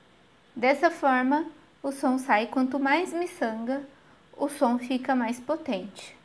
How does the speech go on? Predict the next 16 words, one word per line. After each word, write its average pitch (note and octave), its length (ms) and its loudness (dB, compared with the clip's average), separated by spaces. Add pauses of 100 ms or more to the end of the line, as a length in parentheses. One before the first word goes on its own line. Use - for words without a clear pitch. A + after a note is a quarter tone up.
(100)
quando G3+ 260 -8
você A3+ 260 -6
for G3+ 180 -6
fazer. A#3 460 -6
Por G#3 120 -4
isso G#3 200 -8
que - 120 -4
é - 20 2
importante B3+ 680 -2 (380)
sempre C4+ 320 2
ter D4+ 120 -2
um C#4+ 80 2
número C#4 500 0
razoável B3 680 2
de A#3+ 120 -2
miçanguinhas. A#3+ 800 -2